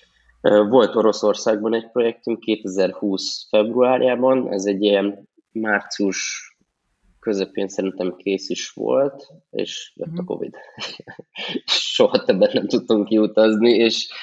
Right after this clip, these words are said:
Speaker 1: és igen, ez, ez egy olyan nagy vágás volt nekünk,
Speaker 2: Mhm.
Speaker 1: mert, ö, haladhattunk volna,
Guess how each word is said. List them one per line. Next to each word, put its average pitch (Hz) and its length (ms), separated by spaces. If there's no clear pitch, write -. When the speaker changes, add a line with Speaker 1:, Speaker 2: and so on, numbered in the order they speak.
Speaker 1:
és 113 200
igen, 104 300
ez, 98 140
ez 110 260
egy 110 180
olyan 117 480
nagy 110 360
vágás 104 520
volt 101 220
nekünk, 151 500
Speaker 2:
Mhm. 110 120
Speaker 1:
mert, 98 380
ö, 95 420
haladhattunk 139 840
volna, 151 480